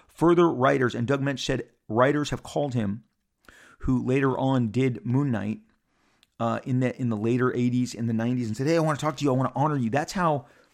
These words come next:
memorable this Bill Sienkiewicz and Doug Moench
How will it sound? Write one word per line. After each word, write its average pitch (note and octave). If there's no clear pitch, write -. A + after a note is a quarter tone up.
memorable C#3
this A#2+
Bill C#3
Sienkiewicz B2
and A2+
Doug C3
Moench B2